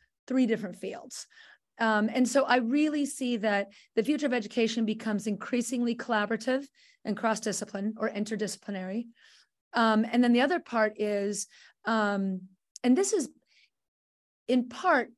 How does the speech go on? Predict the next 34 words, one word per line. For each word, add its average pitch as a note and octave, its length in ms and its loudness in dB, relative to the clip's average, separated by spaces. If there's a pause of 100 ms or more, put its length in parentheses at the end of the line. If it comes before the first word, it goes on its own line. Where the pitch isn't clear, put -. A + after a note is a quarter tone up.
uh, A3 220 -12 (140)
the C4 100 0
model D4+ 440 2
of, A#3 460 0 (380)
you D4 80 0
know, A#3 240 4
we A3+ 400 -2
went D4+ 220 -2
to E4 80 -6
college C4 360 0
for A#3+ 120 -4
four C#4 220 0
years C4 300 0
at A3 140 -4
age C4 200 -2
eighteen, B3+ 420 -2
and G#3+ 100 0
then G#3 80 -4
we G#3 80 -6
go B3+ 200 -2
and A#3+ 100 -2
have A#3 180 -2
careers. A#3 400 -2 (420)
I A#3+ 80 2
mean, A#3+ 440 2 (300)
like C4 260 2
y-, - 160 -16
you C#4 120 6
mentioned C#4 340 4
it, G3+ 160 -4
we're A#3 120 0
increasingly, A3+ 1120 -2 (600)
I A3 80 2
mean, G#3 400 0